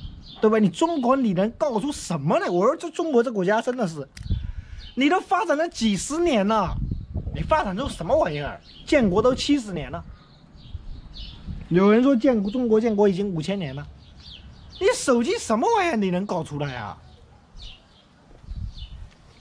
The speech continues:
然后又有国内那帮人吹啊，我们华为还有什么麒麟九八五什么什么，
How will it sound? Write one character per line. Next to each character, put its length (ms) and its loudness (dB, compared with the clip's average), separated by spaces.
然 160 0
后 140 4
又 160 6
有 100 4
国 160 -4
内 80 0
那 80 0
帮 140 0
人 100 -2
吹 160 0
啊， 400 0
我 80 2
们 100 6
华 220 4
为 100 4
还 140 0
有 120 2
什 60 2
么 140 0
麒 320 2
麟 300 2
九 180 4
八 240 2
五 240 2
什 100 -2
么 100 -2
什 60 -2
么， 160 -2